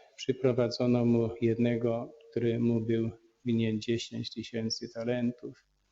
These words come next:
Ponieważ nie miał z czego ich oddać, Pan kazał sprzedać go razem z żoną, dziećmi i całym jego mieniem, aby tak dług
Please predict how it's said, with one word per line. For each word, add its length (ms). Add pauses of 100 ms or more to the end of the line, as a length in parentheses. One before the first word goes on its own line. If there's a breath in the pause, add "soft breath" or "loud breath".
(580)
Ponieważ 440
nie 100
miał 260
z 80
czego 300
ich 220
oddać, 600
Pan 320
kazał 600 (380)
sprzedać 720
go 320 (360)
razem 460
z 60
żoną, 540
dziećmi 600
i 60
całym 440 (100)
jego 260
mieniem, 580 (760)
aby 260
tak 560
dług 300